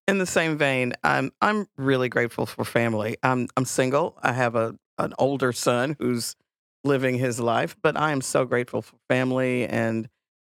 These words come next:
and us being able to gather, much like you were saying, Jennifer, that we don't have to worry about it 'cause we've got, you know, small kids and little kids and bigger kids in our family. And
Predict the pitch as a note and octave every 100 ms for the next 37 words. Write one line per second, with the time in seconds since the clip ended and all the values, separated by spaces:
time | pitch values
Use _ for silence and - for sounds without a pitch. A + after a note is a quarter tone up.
0 | _ - - - - B2+ - C3 B2 B2
1 | A#2 A2+ A2+ A#2+ A#2 B2+ C3 - - B2
2 | - A#2+ A#2 A#2+ A2 A2+ - A#2+ A#2+ A#2
3 | - A#2+ A#2+ B2+ B2+ B2+ A#2+ B2 B2 -
4 | _ _ _ _ - C3+ - - A#2+ A#2+
5 | B2 C#3 A#2+ C3 C3+ - B2+ A#2 C3 A2+
6 | A#2 A2+ A2+ _ _ _ - D#3 - -
7 | - C#3+ D3 C#3+ D3+ C#3 C3+ C3 A#2+ G2+
8 | G#2 D3 D3+ C#3+ D#3+ D3 C#3+ C#3 - -
9 | G#2+ - _ D#3+ D3+ D#3 C#3+ C#3 C3+ C3
10 | - _ C3+ C3 B2 - B2+ B2 B2 A#2+
11 | A#2